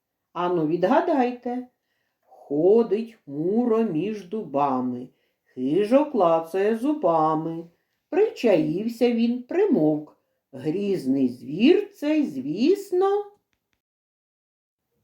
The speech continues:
Так, вовк. А на яку тварину схожий вовк?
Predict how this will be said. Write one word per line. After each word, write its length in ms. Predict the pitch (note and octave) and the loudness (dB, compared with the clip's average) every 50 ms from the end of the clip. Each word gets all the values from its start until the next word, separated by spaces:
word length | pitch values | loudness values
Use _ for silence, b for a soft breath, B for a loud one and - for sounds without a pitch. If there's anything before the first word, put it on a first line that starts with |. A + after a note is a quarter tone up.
| _ _ _ | _ _ _
Так, 540 | - G3 G#3 A3 A3 G3+ F3 C#3+ - - - _ _ _ _ _ - | -8 -4 -2 0 0 0 0 -2 -6 -8 -14 _ _ _ _ _ -16
вовк. 580 | B3+ B3+ C#4+ D#4 C#4 F#3+ D3 C3 - - - _ _ _ _ _ _ _ _ _ | -10 -6 0 2 4 4 4 2 -2 -8 -18 _ _ _ _ _ _ _ _ _
А 140 | - C4 C#4+ | -6 -4 -2
на 160 | D#4+ F4+ F#4+ G4+ | 0 0 0 0
яку 200 | G4+ G4+ G4+ D4 | 0 0 -2 -2
тварину 500 | A3+ G#3+ A3 A3+ A3 G#3+ G#3 F#3 F#3+ G#3 | 0 2 2 4 4 2 0 -2 -4 -6
схожий 480 | G#3 - - G#3+ G3+ G3 F#3+ A3+ A#3+ | -8 -8 -8 -6 -6 -4 -4 -4 -4
вовк? 460 | B3 A3+ A3 F3+ - C3 - - _ | -2 -2 -2 -2 -2 -4 -6 -12 _